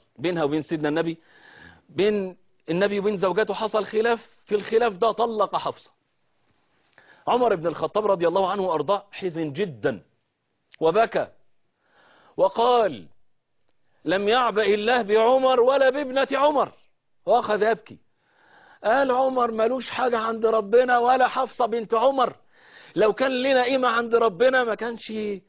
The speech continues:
سيدنا النبي طلق بنتي". فأنزل الله تعالى جبريل على سيدنا النبي،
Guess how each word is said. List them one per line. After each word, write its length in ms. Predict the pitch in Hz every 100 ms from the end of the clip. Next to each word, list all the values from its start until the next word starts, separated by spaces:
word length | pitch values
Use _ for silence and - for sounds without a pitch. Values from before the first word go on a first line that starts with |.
| _ _
سيدنا 320 | 226 226 220
النبي 280 | 220 226 208
طلق 300 | 233 226 196
بنتي". 480 | 214 240 170 107 - _ _ _ _ _ _ _ _ _ _ _ _
فأنزل 600 | 113 127 117 95 104 101
الله 600 | 101 107 120 107 104 101
تعالى 760 | 107 107 135 147 123 110 101
جبريل 680 | 95 107 98 127 156 147 117
على 380 | 113 143 135 127
سيدنا 600 | - 143 147 175 175 175
النبي، 560 | 175 190 202 202 127